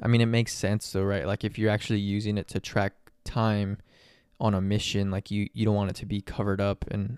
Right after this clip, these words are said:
out of sight. But it was just, I just thought it was interesting. So he's wearing a cowboy hat. His fucking watch, his badass watch is, like, on the outside of his s-, space suit.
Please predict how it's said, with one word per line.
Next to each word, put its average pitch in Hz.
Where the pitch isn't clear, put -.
out 104
of -
sight. 104
But 123
it 131
was 135
just, -
I 120
just 120
thought 110
it 101
was 98
interesting. -
So -
he's 107
wearing 117
a 113
cowboy 113
hat. 107
His 113
fucking 101
watch, 107
his 107
badass 110
watch 101
is, -
like, 98
on 98
the 95
outside 107
of 101
his -
s-, -
space 101
suit. 95